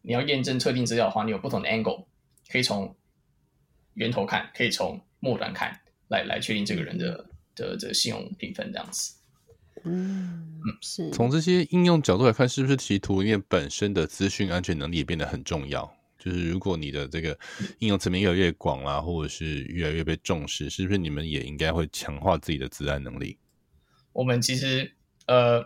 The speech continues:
Speaker 1: 资安应该算我们的 top priority，资安跟隐私这两块。
Speaker 2: 对。
Speaker 1: 所以我们蛮多工程师其实都会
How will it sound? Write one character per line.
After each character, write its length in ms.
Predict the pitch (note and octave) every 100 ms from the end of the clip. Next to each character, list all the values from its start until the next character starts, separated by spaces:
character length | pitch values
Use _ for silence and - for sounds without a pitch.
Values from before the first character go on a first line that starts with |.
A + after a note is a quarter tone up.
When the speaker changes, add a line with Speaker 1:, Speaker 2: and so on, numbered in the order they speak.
| - _ -
Speaker 1:
资 200 | - C#3+
安 120 | C#3
应 60 | C#3+
该 120 | C#3+
算 180 | D3 B2+
我 60 |
们 120 | G#2
的 100 | G2+
top 240 | G2 A2 -
priority， 360 | G#2+ - -
资 200 | - C#3
安 160 | C#3+ C#3+
跟 120 | C#3+
隐 160 | D3 F#2+
私 440 | - - G2+ F#2+ _ _ _ _
这 120 | -
两 160 | G#2+ -
块。 240 | - E3 E3+
Speaker 2:
对。 160 | D#3+ _ _ _ _
Speaker 1:
所 220 | - B2
以 300 | A#2+ A#2 - _ -
我 80 | B2
们 360 | B2 B2 B2 -
蛮 180 | B2
多 100 | C#3+
工 140 | D#3+ E3
程 100 | C#3
师 240 | B2+ C#3
其 160 | B2+ A#2+
实 180 | B2+ A#2+
都 280 | B2+ B2
会 760 | B2 - B2+ A2+ A2 G2+ F2